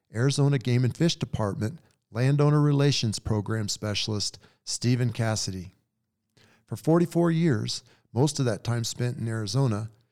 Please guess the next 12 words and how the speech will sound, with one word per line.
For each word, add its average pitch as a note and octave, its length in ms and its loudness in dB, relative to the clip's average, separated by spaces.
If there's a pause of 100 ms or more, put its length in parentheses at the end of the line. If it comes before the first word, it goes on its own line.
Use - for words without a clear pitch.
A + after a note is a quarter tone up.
(120)
Steve F3 340 0
has D3+ 160 2
been B2+ 180 0
on D3 140 2
the D#3 80 0
ground, D3+ 460 0 (180)
studying B2 560 0
soils, B2+ 600 0 (340)
vegetation, D3 760 0 (380)
changing C3+ 400 2
climate C#3 400 4
conditions, A2 640 -4